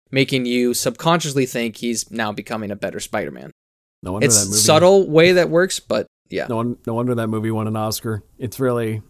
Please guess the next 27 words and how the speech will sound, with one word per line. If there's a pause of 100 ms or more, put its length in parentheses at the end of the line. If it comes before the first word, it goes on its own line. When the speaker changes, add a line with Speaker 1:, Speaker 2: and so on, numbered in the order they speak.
Speaker 1:
Mm-hmm. (1000)
I'm
Speaker 2:
Never
Speaker 1:
so
hyped
for
the
Speaker 2:
realized
Speaker 1:
second
one. (320)
Speaker 2:
Oh,
me
too. (240)
We're
reviewing
that
next
for
sure. (800)
Speaker 1:
Whoo,
yeah,
baby,
look
out
for
that
one.